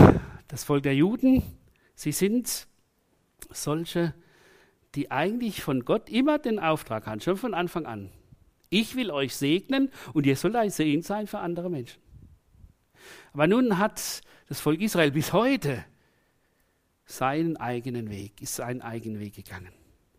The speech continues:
Und wenn Israel so weit kommt, und das wird geschehen, wenn Jesus wiederkommt, dann werden sie endlich kapieren,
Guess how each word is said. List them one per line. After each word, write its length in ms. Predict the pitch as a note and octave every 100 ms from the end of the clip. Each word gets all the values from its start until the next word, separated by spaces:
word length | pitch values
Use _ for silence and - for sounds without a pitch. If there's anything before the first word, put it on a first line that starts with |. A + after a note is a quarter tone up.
| _ _ _ _ _
Und 80 | A#2+
wenn 220 | B2+ B2
Israel 500 | D3+ D#3 - D#3 C3
so 180 | A#2 A2+
weit 400 | C3+ F#3 - -
kommt, 340 | - G#3 F#3 B2
und 80 |
das 200 | A2+ A#2
wird 220 | - G#3 -
geschehen, 440 | A2+ C3+ E3 F3+
wenn 140 | C#3
Jesus 380 | A#2+ C3 - A2+
wiederkommt, 640 | D3+ F3+ C3+ A#2+ D3+ F#3+ - _ - _ _ _ _ _ _ _ _ -
dann 160 | C3+
werden 180 | D3 D3+
sie 160 | - -
endlich 360 | D#3+ F3 -
kapieren, 480 | C3+ - C3+ C#3 C3